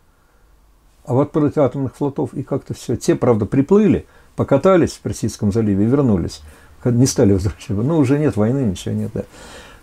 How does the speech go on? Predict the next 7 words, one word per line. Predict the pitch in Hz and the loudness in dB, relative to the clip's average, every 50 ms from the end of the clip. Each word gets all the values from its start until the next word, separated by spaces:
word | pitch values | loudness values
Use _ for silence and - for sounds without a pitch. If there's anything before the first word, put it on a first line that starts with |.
| - - - - - | -20 -20 -20 -6 0
Вот, | 196 180 185 - 185 | 2 2 4 4 6
и | |
это, | 170 170 156 127 - - 165 - - 196 180 180 170 156 135 113 | 6 6 6 6 6 4 4 4 4 6 6 6 6 6 6 4
вот, | 98 135 160 - - - - - | 4 2 0 0 -4 -10 -12 -2
вот | - 147 156 - | 2 2 4 6
эти | 185 156 - - | 4 4 6 6
вещи, | 139 147 196 240 240 202 - - - - 98 85 | 6 6 6 6 4 4 2 -2 0 2 2 2